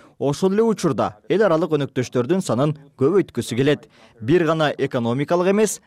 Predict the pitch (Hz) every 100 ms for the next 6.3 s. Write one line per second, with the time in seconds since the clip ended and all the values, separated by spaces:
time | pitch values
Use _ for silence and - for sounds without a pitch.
0 | _ - 226 202 160 - 202 170 139 143
1 | - 165 185 180 180 120 113 113 123 139
2 | 135 - - - - _ _ _ _ 110
3 | 104 151 220 247 226 175 196 208 214 196
4 | 156 151 165 165 208 214 139 - - -
5 | 220 185 180 190 202 175 - 139 123 113
6 | 110 107 87